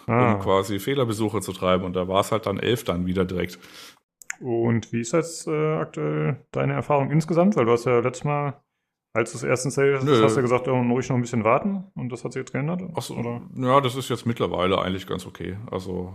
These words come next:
Speaker 2: von mir aus gibt's da irgendwie meine Freigabe. Das verhält sich auch nicht irgendwie großartig schlimmer als zehn.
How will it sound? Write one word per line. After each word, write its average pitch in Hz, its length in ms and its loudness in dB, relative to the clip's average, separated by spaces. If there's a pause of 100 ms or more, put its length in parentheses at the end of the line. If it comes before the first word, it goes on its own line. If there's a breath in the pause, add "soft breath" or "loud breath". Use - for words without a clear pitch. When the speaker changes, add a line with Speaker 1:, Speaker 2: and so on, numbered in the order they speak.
Speaker 2:
von 92 220 -2
mir 101 120 2
aus 92 200 2
gibt's - 180 -8
da 98 120 0
irgendwie 92 200 -2
meine 90 220 -2
Freigabe. 87 520 0
Das 90 120 -2
verhält 95 260 0
sich 95 160 -6
auch 95 100 2
nicht 95 140 -2
irgendwie 95 260 -2
großartig 95 540 -2
schlimmer 101 300 -4
als 92 400 -6
zehn. 92 520 -4